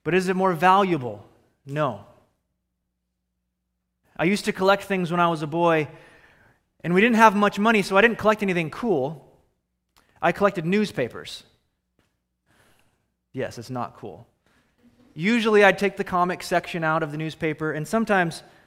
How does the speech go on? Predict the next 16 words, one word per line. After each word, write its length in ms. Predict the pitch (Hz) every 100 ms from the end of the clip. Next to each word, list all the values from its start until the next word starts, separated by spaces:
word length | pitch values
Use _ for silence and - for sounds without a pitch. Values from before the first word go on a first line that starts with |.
| _
the 80 | 156
rest 240 | 185 190
of 60 | 170
the 80 | 165
paper 260 | 180 165
as 160 | 160 135
well. 460 | 180 165 147 - - - _ _ -
And 120 | 190
at 100 | 185
one 160 | 226 247
point, 300 | 226 202 170
I 80 |
had 200 | 190 196
so 220 | 175 - 226
many 160 | 240
newspapers 840 | 220 220 214 196 170 160 156 -